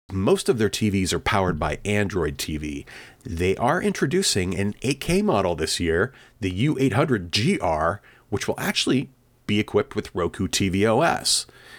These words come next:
in addition to having its eight K resolution with its superb upscaling, I'm sure. That's spec'd for a thousand nits, and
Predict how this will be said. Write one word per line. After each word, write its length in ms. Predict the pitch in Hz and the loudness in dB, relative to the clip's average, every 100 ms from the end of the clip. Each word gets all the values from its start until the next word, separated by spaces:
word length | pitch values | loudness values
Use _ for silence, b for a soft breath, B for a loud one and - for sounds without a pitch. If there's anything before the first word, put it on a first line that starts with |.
| B | B
in 140 | 101 92 | -2 -2
addition 360 | 82 85 82 | 0 -2 -2
to 60 | 78 | -2
having 320 | 80 78 78 | -2 0 -2
its 360 | 76 73 - - - | -2 0 0 0 0
eight 220 | 95 _ | 0 _
K 200 | - 101 | -2 0
resolution 760 | 92 92 85 90 92 - 80 82 | 2 0 0 -2 -2 -2 -2 -2
with 180 | 80 - | -2 -4
its 280 | 73 - B B | 0 -2 B B
superb 500 | - 220 - 196 101 | 0 0 2 2 2
upscaling, 600 | 110 - 87 80 78 80 | 0 0 -2 -2 -4 -4
I'm 80 | |
sure. 420 | - - 80 71 - B B B B | -2 -2 0 -2 -6 B B B B
That's 300 | - 151 214 | 0 0 2
spec'd 500 | - - - 131 - - | 0 0 0 -2 -2 0
for 180 | 107 | 2
a 60 | 87 | 2
thousand 760 | - - - 104 113 98 85 78 | -4 -12 -2 2 2 2 -2 -4
nits, 480 | 71 - - - - | -6 -4 0 0 0
and 400 | 104 95 95 90 | 0 2 0 0